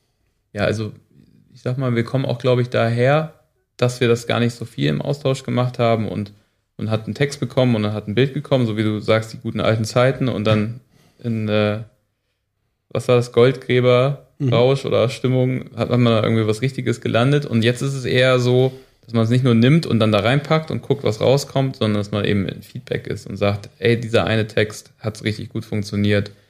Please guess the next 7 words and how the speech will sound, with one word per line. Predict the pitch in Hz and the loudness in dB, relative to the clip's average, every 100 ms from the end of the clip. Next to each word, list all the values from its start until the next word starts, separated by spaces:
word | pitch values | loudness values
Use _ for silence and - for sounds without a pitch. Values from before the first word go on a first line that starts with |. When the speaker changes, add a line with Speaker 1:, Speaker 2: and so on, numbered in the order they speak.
| _ _ _ | _ _ _
Speaker 1:
Ey, | - 113 107 107 - _ _ _ _ - | 2 4 4 2 -4 _ _ _ _ -10
Süßigkeiten | 117 123 123 - 107 107 | -2 -2 -2 -2 0 0
funktionieren | 107 107 - 110 104 | 0 -2 -2 0 2
besser | 104 107 113 98 | 2 2 2 2
als, | - 104 104 101 - - - _ _ - | 4 4 4 0 -8 -18 -20 _ _ -2
äh, | 104 101 | 2 2
Würste“, | 104 117 123 - - 113 117 120 | 4 6 6 2 2 2 2 -2